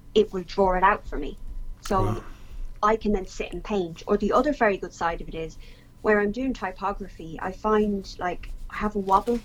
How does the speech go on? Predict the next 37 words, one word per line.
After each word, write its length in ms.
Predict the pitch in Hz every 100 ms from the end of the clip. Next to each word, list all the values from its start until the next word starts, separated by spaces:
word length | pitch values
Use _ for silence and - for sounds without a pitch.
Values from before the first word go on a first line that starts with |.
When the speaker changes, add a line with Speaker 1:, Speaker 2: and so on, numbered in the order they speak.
| -
Speaker 1:
in 100 | 220
my 140 | 226 226
hand 320 | 247 254 262
sometimes, 580 | 277 269 269 277 311 -
so 60 |
it's 100 | -
very 200 | - 247
difficult 480 | 220 220 208 - -
to 100 | -
get, 480 | 165 180 180 - - -
um, 480 | 180 175 165 160 - - - - - -
straight 420 | - 220 196 175
lines 500 | 185 185 180 175 180
and 120 | 170
to 120 | -
do 320 | 190 196 190 - - - 208
really 200 | 208 381
nice 400 | 180 - - -
swishy 300 | - - -
font. 340 | - 180 - - - - - - -
Speaker 2:
I 40 |
Speaker 1:
And, 200 | 180 170
Speaker 2:
get 140 | -
Speaker 1:
you 60 | 180
know, 60 | 180
Speaker 2:
you, 60 |
Speaker 1:
the 60 | -
harder 220 | 196 -
Speaker 2:
yeah. 120 | 107 -
Speaker 1:
you 80 | 185 - -
try, 240 | 185 185
the 100 | 185 185
more 180 | 185 175
wobbly 360 | 175 175 180
it 100 | 165
goes. 460 | 165 175 180 - - - - - - - - -
Um, 540 | 190 190 185 180 180